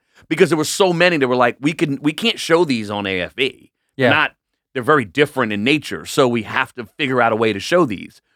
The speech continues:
Speaker 1: right? And so they created that. Just, it was a one-off special, but it was because there were so many videos. There are so many people
Speaker 2: <laughs>
Speaker 1: sending videos day after day because,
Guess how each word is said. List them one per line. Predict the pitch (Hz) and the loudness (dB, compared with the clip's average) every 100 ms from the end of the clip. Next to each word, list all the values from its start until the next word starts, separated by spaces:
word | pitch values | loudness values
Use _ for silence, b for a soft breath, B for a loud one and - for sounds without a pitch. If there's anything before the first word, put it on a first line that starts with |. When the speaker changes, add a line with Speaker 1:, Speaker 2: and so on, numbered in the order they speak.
| _ | _
Speaker 1:
right? | 110 117 123 _ _ | -2 0 -2 _ _
And | 123 | -8
so | 123 | -2
they | 120 | -2
created | 110 - 127 123 113 95 | -2 -2 0 2 0 0
that. | 101 101 117 | -2 -2 -4
Just, | 117 - | -8 -6
it | 220 | -4
was | 160 | -2
a | |
one-off | 160 151 120 | 2 2 2
special, | - 95 85 92 95 | -4 -10 -8 -10 -4
but | 131 | -2
it | 120 | 0
was | 117 104 _ _ _ _ _ - | -2 -4 _ _ _ _ _ -8
because | 143 - 131 113 - _ | -4 2 2 2 -12 _
there | 135 | -6
were | 120 | -6
so | - - 135 | -6 -2 0
many | 117 107 | 0 -2
videos. | 107 92 73 - _ _ _ | -4 -6 -10 -20 _ _ _
There | - | 0
are | 127 | 0
so | - - - 156 135 127 | 0 -6 0 4 4 4
many | 117 113 117 113 113 | 2 0 0 0 -4
people | - 104 - - | -6 -10 -10 -12
Speaker 2:
<laughs> | 139 | -6
Speaker 1:
sending | 123 123 110 110 113 | -2 0 0 0 -2
videos | 104 92 78 - - - - 92 | -4 -6 -6 -12 -12 -16 -14 -6
day | 117 113 113 | 0 2 2
after | 113 107 - 110 | 0 -2 -4 -10
day | 87 107 95 80 73 _ _ _ _ _ | -6 -4 -2 -4 -10 _ _ _ _ _
because, | 131 - 196 226 135 101 98 | -12 -4 2 4 4 0 -6